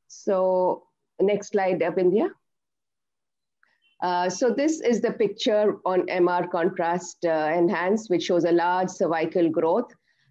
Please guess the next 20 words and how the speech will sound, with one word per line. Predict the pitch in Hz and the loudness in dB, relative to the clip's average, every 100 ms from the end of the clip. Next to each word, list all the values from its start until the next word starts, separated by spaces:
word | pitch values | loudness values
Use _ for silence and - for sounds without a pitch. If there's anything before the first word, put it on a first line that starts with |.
| - - | -10 -4
And, | 170 170 175 175 113 | -2 0 4 4 2
uh, | 127 110 170 - | -2 -4 -6 -4
I | 107 165 233 | -2 0 0
look, | 254 277 - 233 | 0 -2 -4 -2
looks | 277 - | -2 -4
like | 240 214 | -4 0
the | 202 | 0
body | 190 196 208 | 0 0 2
of | 190 | 2
the | 185 | 4
uterus | 185 196 190 202 208 214 202 | 4 2 0 0 0 0 -2
and | 233 | 0
the | 269 214 | 2 2
lower | 208 | 2
uterine | 208 202 196 196 | 2 2 0 0
segment | 185 170 190 185 - | 0 2 0 0 -4
to | 202 | 2
me | 190 202 | 4 4
here | 185 180 180 180 - _ - | 2 0 -2 -4 -20 _ -8
are | 165 165 160 160 | -4 -2 0 -2